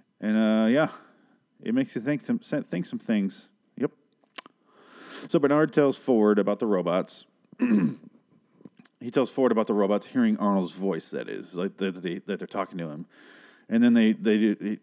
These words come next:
Anthony Hopkins tells him this flashback, tells him this memory, and it says, like, this weird, creepy flashback Tron Legacy thing, like when Jeff Bridges had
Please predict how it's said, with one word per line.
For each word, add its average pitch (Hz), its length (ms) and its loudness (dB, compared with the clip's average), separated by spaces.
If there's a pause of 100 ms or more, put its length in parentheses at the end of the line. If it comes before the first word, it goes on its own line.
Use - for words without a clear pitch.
Anthony 110 280 -2
Hopkins 107 360 -2
tells 95 200 -2
him 101 80 -2
this 92 140 -6
flashback, 101 640 -4
tells 131 200 2
him 110 180 2
this 92 140 -4
memory, 123 460 4
and 113 80 4
it - 60 -12
says, 95 140 -2
like, 92 100 -4
this 92 140 -12
weird, 101 240 -4
creepy 104 340 -4
flashback 95 640 -4 (280)
Tron 101 320 -2
Legacy 104 460 4
thing, 107 520 4
like 90 240 -10
when 92 140 -4
Jeff 95 200 0
Bridges 90 360 0
had 87 280 -4